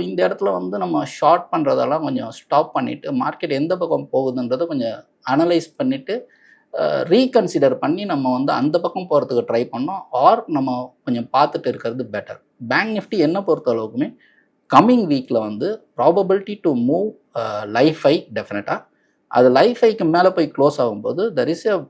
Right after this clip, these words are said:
probability to reach fifty-four thousand seven hundred-க்கே வந்து chances are more and fifty-five thousand. So, இதெல்லாம் வந்து பேங்க் நிஃப்டிக்கு வந்து அடிஷனல் டார்கெட்ஸ்.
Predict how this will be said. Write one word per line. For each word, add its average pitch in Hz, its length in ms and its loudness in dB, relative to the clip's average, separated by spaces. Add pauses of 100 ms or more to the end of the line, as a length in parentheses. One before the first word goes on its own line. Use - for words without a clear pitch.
(140)
probability 160 540 0
to 156 100 -4
reach 139 260 -2 (180)
fifty-four 160 500 -4
thousand 123 260 0
seven 127 320 -2
hundred-க்கே 120 440 -6
வந்து 143 300 -10 (120)
chances 117 340 -8
are 104 100 -4 (100)
more 180 200 0
and 131 180 -2
fifty-five 120 340 -6
thousand. - 300 -12 (240)
So, - 180 -2
இதெல்லாம் 123 400 2
வந்து 165 300 0
பேங்க் 139 320 4
நிஃப்டிக்கு 120 220 -4
வந்து 139 540 2
அடிஷனல் 120 440 2
டார்கெட்ஸ். - 680 -16